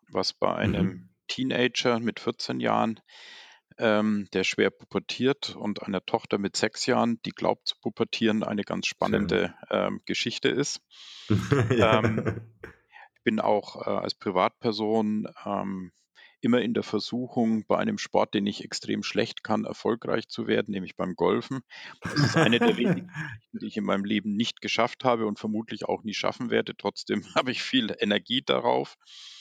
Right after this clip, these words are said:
Speaker 2: Mhm.
Speaker 1: Ähm, und natürlich versuche ich als, äh, Privatperson eben auch im Freundeskreis und mit Familie die notwendige Zeit zu verbringen, was angesichts des Jobs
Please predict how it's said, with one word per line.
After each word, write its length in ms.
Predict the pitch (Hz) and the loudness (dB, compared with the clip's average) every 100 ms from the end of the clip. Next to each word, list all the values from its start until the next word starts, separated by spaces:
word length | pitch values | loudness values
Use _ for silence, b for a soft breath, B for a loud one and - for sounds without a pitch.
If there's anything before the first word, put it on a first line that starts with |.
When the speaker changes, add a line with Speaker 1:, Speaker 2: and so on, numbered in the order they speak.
| B B - | B B -8
Speaker 2:
Mhm. 300 | 92 107 110 | -6 -6 0
Speaker 1:
Ähm, 440 | 110 104 104 104 - | 4 4 2 -8 -8
und 140 | - 101 | -4 0
natürlich 460 | 104 - 117 113 | 0 2 2 2
versuche 380 | - 98 110 104 | -2 -4 -4 -2
ich 200 | 110 - | -4 -2
als, 460 | 98 95 90 - - | 2 2 2 -2 0
äh, 220 | 107 95 | 0 0
Privatperson 840 | - 90 82 95 _ 104 95 98 101 | 0 0 2 0 _ -4 0 0 0
eben 240 | 104 98 | -2 -2
auch 320 | 80 90 - - | 2 0 0 -12
im 200 | 104 87 | -8 -8
Freundeskreis 720 | - 85 98 104 - 95 92 98 | -4 -2 0 -2 -2 -2 -2 -2
und 80 | |
mit 160 | 92 - | -8 -8
Familie 580 | 90 87 90 92 92 87 B B B _ - | -8 -6 -4 0 -2 -2 B B B _ -8
die 60 | |
notwendige 600 | 85 87 - 101 95 87 - | -4 -4 -2 -2 -2 -4 -2
Zeit 260 | 92 87 | 0 0
zu 100 | - | -4
verbringen, 400 | - 85 98 107 | -8 -2 2 4
was 160 | 101 85 | 2 0
angesichts 520 | 98 92 90 92 - | -6 -6 -6 -6 -6
des 180 | 87 - | -4 -4
Jobs 360 | - 90 - | -2 0 -2